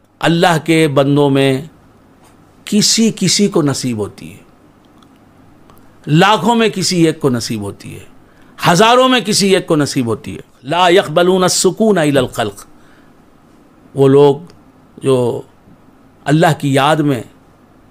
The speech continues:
हमेशा डूबे हुए रहते हैं, वो मखलूक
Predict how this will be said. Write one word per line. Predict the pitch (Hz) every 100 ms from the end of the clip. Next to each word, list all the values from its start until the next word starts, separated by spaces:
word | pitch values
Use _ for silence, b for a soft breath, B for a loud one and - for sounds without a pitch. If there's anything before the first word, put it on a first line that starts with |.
| _ -
हमेशा | 143 151 143 143 123 110 _ _ _ _ _ _ _ -
डूबे | 135 214 214
हुए | 196 170 165
रहते | 160 147 165
हैं, | 180
वो | 165 175
मखलूक | 160 151 196 240